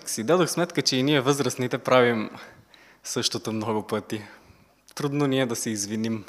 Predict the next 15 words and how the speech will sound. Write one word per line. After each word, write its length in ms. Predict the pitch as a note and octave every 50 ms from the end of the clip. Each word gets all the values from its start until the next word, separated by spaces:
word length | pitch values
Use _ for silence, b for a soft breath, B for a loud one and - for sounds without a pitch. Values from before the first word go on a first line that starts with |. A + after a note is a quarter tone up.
| - - - B B B B B B B B B -
Не 140 | A#3+ G#3+
за 120 | D#3+ C#3+ C3+
нещо 280 | B2+ B2 B2 - -
елементарно 580 | A#2+ A2 A2+ A2 A2 A2 G#2 C3 B2+ A#2 A#2 A2+
и 60 | A2
очевидно. 520 | G#2+ - - A#2 G#2+ A#2 A2+ G#2 G#2 G#2+ - - - - b b b b b b b b b b b b b b b b b b b b b _ _ _ -
Повечето 440 | - F#3+ F3 D3+ - B2+ - - A#2
пъти, 300 | - - F3+ F#3 - C#3+
когато 560 | - B2 G#2+ C#3+ E3 E3 - - C#3+ B2+ B2
сме 180 | - - B2 G#2+
поели 320 | - - C#3+ F3+ E3 D3
един 220 | C3+ D3+ D#3+ C#3
курс 340 | - - - F#3 F3 - -
на 80 | C3 A2+
поведение 640 | - A#2+ G#2+ G#2+ G#2 G#2+ G#2 G2+ G2+ G#2 A#2 C3